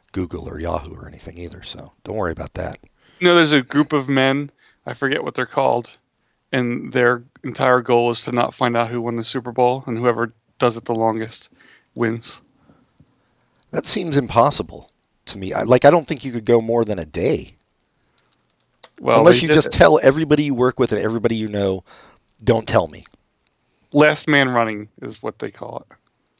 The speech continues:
Speaker 1: But what, I mean, do you just stay off the internet? It's, it's ridiculous. Like, they probably have ads for who won the Super Bowl at the top of shit. I mean, I don't know what it would be an ad for, but
Speaker 2: Uh, the guy who won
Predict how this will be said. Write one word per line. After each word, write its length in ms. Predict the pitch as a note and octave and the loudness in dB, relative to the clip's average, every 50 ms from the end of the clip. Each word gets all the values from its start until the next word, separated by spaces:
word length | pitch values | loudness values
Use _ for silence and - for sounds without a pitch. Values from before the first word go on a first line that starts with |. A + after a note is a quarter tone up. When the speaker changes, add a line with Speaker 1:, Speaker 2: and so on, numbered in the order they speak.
| _ _ _ _ - | _ _ _ _ -2
Speaker 1:
But 200 | - - G#3 - | 2 2 4 4
what, 160 | B3 G3+ F#3+ - - | 4 0 0 2 4
I 100 | E3+ F3+ | 4 4
mean, 300 | F3+ E3+ D#3+ D3+ C#3+ - _ _ _ _ - B2+ | 4 4 -2 -4 -6 -8 _ _ _ _ -20 -14
do 120 | A2+ - | -12 -10
you 80 | C#3 C3 | -8 -6
just 220 | A#2 B2+ B2 - | -2 0 0 2
stay 220 | - - A2+ A2 A2 | 2 4 6 6 6
off 180 | G#2+ A#2 - | 6 6 4
the 120 | - A#2 F#2+ | 2 -2 -4
internet? 360 | G#2+ B2 C3 D3+ F#3+ - - | -2 -2 -2 -2 -2 -2 -2
It's, 260 | - A#2 - - - - _ _ _ _ _ _ _ _ _ _ _ _ _ - | -4 -4 -6 -8 -18 -20 _ _ _ _ _ _ _ _ _ _ _ _ _ -10
it's 160 | - C#3+ - - | -10 -8 -6 -4
ridiculous. 500 | B2+ F3+ G#3 - - - E2+ E2 - G2+ | -2 -2 -2 0 -2 -4 -2 -2 -2 -2
Like, 240 | G2 G2 - - _ _ _ _ _ _ _ _ _ _ _ _ _ _ _ _ _ - | -2 -2 -4 -10 _ _ _ _ _ _ _ _ _ _ _ _ _ _ _ _ _ 0
they 100 | B2+ A#2+ | 0 2
probably 300 | - - D3+ D3+ C#3+ B2+ | 2 2 0 0 2 2
have 260 | B2+ B2 A2 G2 - - _ - | 4 4 4 2 0 -8 _ 2
ads 460 | - C3 E3+ C#3+ A2 G#2 F#2+ F2+ - | 4 6 8 6 6 4 2 -6 -10
for 280 | - - F2+ E2+ E2 D#2+ _ _ _ _ _ - - | -6 -6 -6 -6 -6 -10 _ _ _ _ _ -14 -10
who 100 | - A#2 | -8 -4
won 240 | G#2 G2 G2+ G2 F#2 | -2 -2 -2 -2 -4
the 80 | F2 | -6
Super 280 | - - A2 G2+ - F#2+ | -6 -6 -6 -6 -8 -8
Bowl 200 | E2+ F#2 F#2 F2 F2 | -6 -4 -4 -4 -4
at 40 | E2+ | -6
the 60 | E2 | -8
top 240 | - - F#2+ F2+ - | -4 -2 -2 -2 -2
of 80 | E2 - | -6 -10
shit. 260 | - - F2 - - _ _ _ _ _ _ _ _ _ _ _ _ _ _ _ _ _ _ _ _ _ _ _ _ _ _ _ _ _ _ _ _ _ _ - | -8 -8 -8 -10 -10 _ _ _ _ _ _ _ _ _ _ _ _ _ _ _ _ _ _ _ _ _ _ _ _ _ _ _ _ _ _ _ _ _ _ -20
I 80 | - F2 | -18 -16
mean, 120 | E2+ D#2+ | -16 -14
I 40 | D#2+ E2+ | -12 -12
don't 100 | F#2 F#2 | -10 -10
know 120 | E2+ E2+ | -8 -8
what 100 | E2+ F2 | -8 -8
it 60 | E2 | -10
would 80 | E2+ D#2+ | -10 -10
be 120 | F2+ F2 | -10 -10
an 80 | D#2+ C2+ | -10 -8
ad 220 | D2 G2 - F#2 | -6 -8 -8 -8
for, 300 | - - - - F#2+ F#2+ - - | -10 -16 -16 -16 -16 -16 -16 -18
but 160 | - - - _ _ _ _ _ _ _ _ _ _ _ _ _ _ | -18 -18 -18 _ _ _ _ _ _ _ _ _ _ _ _ _ _
Speaker 2:
Uh, 220 | - C#3+ C#3+ C#3 C3+ - - | 2 2 2 2 0 -4 -8
the 100 | D3 C3+ | -8 -2
guy 280 | A#2 C#3 C3+ C#3 C#3+ | 2 2 2 2 2
who 140 | D3 D#3 D3+ | 0 -4 -4
won 460 | C#3+ C3+ C3+ C3 C3 C#3 C#3+ D3 C#3+ | -4 -2 -2 0 0 -2 -4 -6 -10